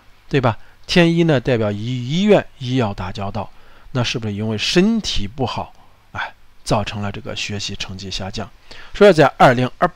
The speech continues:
八年呢，就一定要注意，第一个呢，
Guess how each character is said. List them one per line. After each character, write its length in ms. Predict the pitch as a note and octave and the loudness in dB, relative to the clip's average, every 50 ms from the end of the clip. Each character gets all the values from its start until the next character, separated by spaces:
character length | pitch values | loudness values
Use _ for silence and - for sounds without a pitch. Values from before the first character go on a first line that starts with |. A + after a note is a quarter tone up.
| - | 0
八 220 | - F3+ D3 D3+ D#3 | 2 2 4 4 4
年 240 | D3 B2+ A#2 A2 A2 | 4 2 0 0 0
呢， 180 | A2+ G#2+ G2+ G#2+ | 0 -2 -2 -4
就 160 | - A2 G2+ | -6 -6 -6
一 140 | G#2 G#2+ A#2+ | -4 -6 -4
定 160 | A#2+ C3+ B2 | -2 -2 -2
要 120 | G#2+ G#2 G#2 | -2 -4 -4
注 180 | - - C3+ | -4 -4 -4
意， 160 | A#2+ A2+ G#2 - - - - - - - | -4 -4 -6 -8 -12 -20 -20 -20 -12 -4
第 140 | D3 C#3 C#3 | 0 2 2
一 80 | D#3 | 2
个 140 | D3 D3 B2+ | 2 2 0
呢， 180 | A#2 A2+ A2 | 0 -2 -4